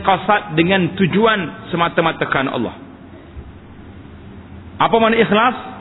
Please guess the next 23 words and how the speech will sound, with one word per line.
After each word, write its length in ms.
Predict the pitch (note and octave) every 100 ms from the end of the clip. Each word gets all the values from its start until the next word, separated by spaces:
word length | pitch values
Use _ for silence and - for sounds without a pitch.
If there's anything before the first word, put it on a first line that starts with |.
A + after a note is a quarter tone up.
| - - - - - - - - - - - -
Mengesakan 960 | E3+ A#3+ A#3+ A#3+ A3 - A#3+ G#3 G#3 G3
Allah 200 | G3 F3+
Ta'ala 240 | F#3+ A3+
dalam 240 | G#3 G#3 G3+ -
semua 560 | - C#4 C#4+ E3 F#2+ - D#3+
amalan 340 | E3+ D3 A#2
kita. 240 | G#2 F#2 - - -
Itu 80 | F3
makna 240 | F3 F3
ikhlas. 240 | F3+ C#3 - - - - - - - - - - - - - - - - - - - - - - E3+
Kalau 180 | G#3
kita 240 | G#3+ G#3+ A#3
buat 320 | G#3 B3 F#3
kerana 240 | G#3+ G#3
Allah, 480 | G#3 A#3 A#3+ B2+ A2+
tapi 240 | E3 E3+ G3+
nak 160 | F#3+
suruh 240 | G#3+ F#3+ F#3
orang 140 | F3
tengok. 400 | D#3+ C#3 G#2 - - - - - - - - - - - - - - - - -
Mengesakan 540 | D3 G#3+ A3+ A3+ G3+ G#3 A3
Allah 160 | G3+
ke? 100 | B3